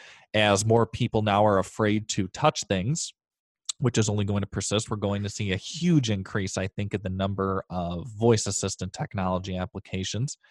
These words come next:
and more people using their Amazon Echo and Google Home devices to accomplish things.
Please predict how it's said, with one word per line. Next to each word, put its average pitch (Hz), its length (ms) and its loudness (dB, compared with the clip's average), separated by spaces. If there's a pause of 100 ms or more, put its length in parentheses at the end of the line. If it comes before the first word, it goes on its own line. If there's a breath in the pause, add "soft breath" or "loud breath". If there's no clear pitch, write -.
(380 soft breath)
and 107 120 -2
more 101 200 2
people 104 340 -4
using 98 460 -2 (120)
their 92 380 -6 (100)
Amazon 98 560 -2
Echo 98 360 0
and 95 120 -2
Google 98 260 2
Home 98 340 0
devices 95 540 -4
to 101 140 -6
accomplish 92 640 -2
things. 95 380 -2